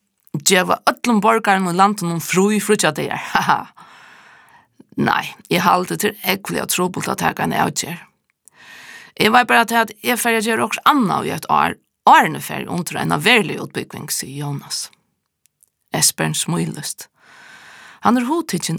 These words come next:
av at Jonas tårer at hoksa ørvøse og ikke gjøre som at hine. Sjølvor hever han en kama atlan om å fære universitet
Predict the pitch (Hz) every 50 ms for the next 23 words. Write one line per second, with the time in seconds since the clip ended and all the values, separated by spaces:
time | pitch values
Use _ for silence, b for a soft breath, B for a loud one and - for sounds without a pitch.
0 | - - 147 147 151 143 156 156 - - 180 196 240 254 214 170 165 165 - -
1 | - - 180 196 254 311 277 208 165 - - 185 - - - - - - 165 185
2 | 185 170 151 147 - - - 143 135 - - 151 - 214 - - 240 208 - 175
3 | 170 - - - - - - 113 143 - - 196 220 226 202 156 - - _ _
4 | _ _ _ _ _ _ b b b b b b b b b b b b b b
5 | - - 185 196 220 220 202 226 214 196 208 202 190 185 185 185 185 185 185 185
6 | - - - 196 214 233 262 226 - - - - - - - 170 170 165 165 -
7 | - 165 170 175 160 - 170 170 165 170 - - - - - - - - - -
8 | - 139 165 214 - - - -